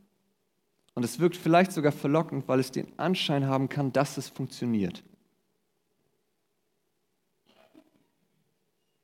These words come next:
Aber ich kann dir sagen, im Endeffekt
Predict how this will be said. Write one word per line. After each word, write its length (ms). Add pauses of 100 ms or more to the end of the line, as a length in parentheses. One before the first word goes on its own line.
(760)
Aber 260
ich 140
kann 240
dir 120
sagen, 420
im 100
Endeffekt 720